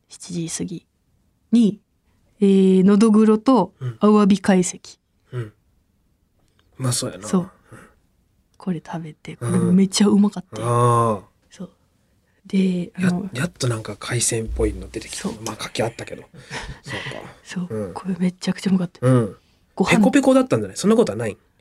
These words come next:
Speaker 2: 牡蠣し-、牡蠣以外も食べてたんだ、市場で。
Speaker 1: いや、牡蠣だけ。
Speaker 2: <laughs> 金沢着いて、
Speaker 1: うん。
Speaker 2: あ、カフェ行っ-、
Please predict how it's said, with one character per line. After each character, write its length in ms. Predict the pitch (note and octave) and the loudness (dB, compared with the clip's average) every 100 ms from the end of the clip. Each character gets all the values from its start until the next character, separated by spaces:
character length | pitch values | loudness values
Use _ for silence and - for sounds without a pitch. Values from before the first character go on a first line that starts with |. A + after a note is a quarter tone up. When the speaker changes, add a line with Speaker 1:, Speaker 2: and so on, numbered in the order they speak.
| _ _ - | _ _ -16
Speaker 2:
牡 100 | - | -6
蠣 100 | - | -2
し-、 160 | - - _ _ _ - | -2 -4 _ _ _ -6
牡 100 | A3+ | -4
蠣 120 | G3+ | 2
以 60 | |
外 100 | D#3+ | 2
も 60 | A2+ | 2
食 100 | D3 | 0
べ 80 | C#3 | -2
て 60 | B2+ | -2
た 100 | F#2+ | -10
ん 20 | |
だ、 80 | A2 | -10
市 180 | - G2+ | -10 -10
場 100 | E2+ | -12
で。 180 | - _ _ _ _ | -16 _ _ _ _
Speaker 1:
い 40 | |
や、 40 | C4 | -6
牡 80 | B3+ | -6
蠣 500 | - G3 F3 F3 - - | -4 -4 -4 -8 -14 -12
だ 120 | F3+ | -12
け。 180 | F3+ - _ - - _ _ _ | -12 -20 _ -20 -20 _ _ _
Speaker 2:
<laughs> 560 | _ _ _ _ - | _ _ _ _ -20
金 240 | - - C3 | -8 -6 -2
沢 220 | B2+ A2+ | 0 0
着 160 | - A#2 | -4 -8
い 40 | |
て、 200 | - A2 - | -6 -6 0
Speaker 1:
う 60 | |
ん。 100 | G3 | 0
Speaker 2:
あ、 40 | B2+ | 2
カ 140 | A#3+ | 0
フ 80 | G3+ | 0
ェ 40 | |
行 80 | |
っ-、 40 | C#3 | -4